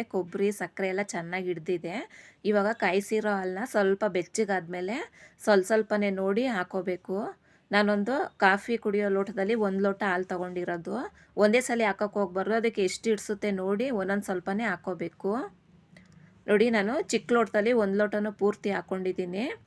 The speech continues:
ಇದಕ್ಕೆಲ್ಲ ಹಾಲು ಹಾಕಿದೀವಲ್ಲ, ಇದಕ್ಕೆಲ್ಲ ರವೆಗೆ ಸ್ವಲ್ಪ ಹೀರ್ಕೊಳ್ಳೋ ಥರ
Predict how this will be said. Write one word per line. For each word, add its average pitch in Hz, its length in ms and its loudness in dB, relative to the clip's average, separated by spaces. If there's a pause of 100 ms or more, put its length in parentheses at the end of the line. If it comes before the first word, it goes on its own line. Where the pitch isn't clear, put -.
(460)
ಇದಕ್ಕೆಲ್ಲ 220 460 6
ಹಾಲು 208 240 6
ಹಾಕಿದೀವಲ್ಲ, 208 560 0
ಇದಕ್ಕೆಲ್ಲ 196 320 2 (140)
ರವೆಗೆ 190 420 0
ಸ್ವಲ್ಪ 180 280 -4 (540)
ಹೀರ್ಕೊಳ್ಳೋ 214 440 4 (100)
ಥರ 185 100 -2